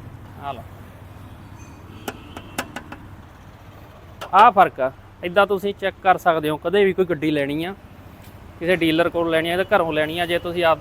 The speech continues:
ਟਰਾਈ ਕਰਨਾ ਵੀ ਪੱਟੀ ਭਰੀ ਹੋਈ ਆ ਕਿ ਨਹੀਂ ਭਰੀ ਹੋਈ, ਗੱਡੀ ਡੈਂਟਿੰਗ ਬਾਹਲੀ ਜ਼ਿਆਦਾ ਤਾਂ ਨਹੀਂ ਕੀਤੀ ਹੋਈ, ਤਾਂ ਇੱਦਾਂ ਟਰਾਈ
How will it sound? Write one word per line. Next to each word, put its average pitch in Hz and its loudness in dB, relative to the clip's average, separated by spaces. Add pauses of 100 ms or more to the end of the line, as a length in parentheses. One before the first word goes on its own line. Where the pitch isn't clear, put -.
ਟਰਾਈ 160 0
ਕਰਨਾ 156 -2
ਵੀ 165 -6
ਪੱਟੀ 160 -6
ਭਰੀ 165 -6
ਹੋਈ 165 -4
ਆ 180 -4
ਕਿ 175 -12
ਨਹੀਂ 165 -12
ਭਰੀ 175 -8
ਹੋਈ, 165 -8 (440)
ਗੱਡੀ 160 -4
ਡੈਂਟਿੰਗ 175 -6
ਬਾਹਲੀ 160 2
ਜ਼ਿਆਦਾ 160 0
ਤਾਂ 180 -4
ਨਹੀਂ 175 -8
ਕੀਤੀ 165 -8
ਹੋਈ, 156 -8 (560)
ਤਾਂ 170 2
ਇੱਦਾਂ 160 -2
ਟਰਾਈ 156 -2